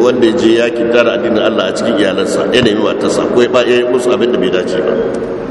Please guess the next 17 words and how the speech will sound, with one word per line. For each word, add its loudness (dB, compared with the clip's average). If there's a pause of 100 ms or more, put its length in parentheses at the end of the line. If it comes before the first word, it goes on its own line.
(180)
قال 2
أخبرني 0
هارون 0
ابن 2
عبد -2
الله 0 (680)
قال 4
حدثنا 0 (160)
حرمي -2 (340)
ابن 4
عمارة 0 (460)
قال 4
حدثنا 0
شعبة 0 (420)
عن 2
علقمة -2
بن 0